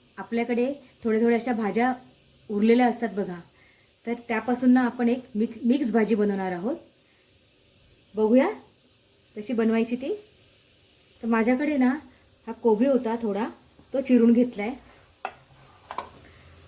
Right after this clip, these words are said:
आणि हे वाटीवर मटार थोडेसे शिल्लक होते ते घेतलेले आहेत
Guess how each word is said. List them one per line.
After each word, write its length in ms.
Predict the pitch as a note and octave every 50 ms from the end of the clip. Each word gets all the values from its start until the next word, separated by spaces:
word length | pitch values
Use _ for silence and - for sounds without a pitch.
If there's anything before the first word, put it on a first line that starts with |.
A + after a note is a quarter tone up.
| - - - - - - -
आणि 160 | F#3 G#3 A3
हे 100 | A3+ A#3+
वाटीवर 420 | A#3+ A#3 G#3+ G#3 A#3+ B3 B3 B3+
मटार 420 | B3 B3 A#3 A3+ - B3 B3 C4 D4+ - - - - _ _ _ _ _ _ _ -
थोडेसे 280 | A#3 G#3+ G#3+ G#3+ B3 A#3+
शिल्लक 320 | - B3+ A3 A3 B3+ B3+
होते 300 | B3+ A3 G#3 G#3+ A3+ C4+ - - - - - - - -
ते 80 | B3+ C4
घेतलेले 420 | A3+ B3 A#3+ B3 A3 A3 G#3+ G#3
आहेत 300 | G#3 F#3+ F3+ F3+ A#3 C4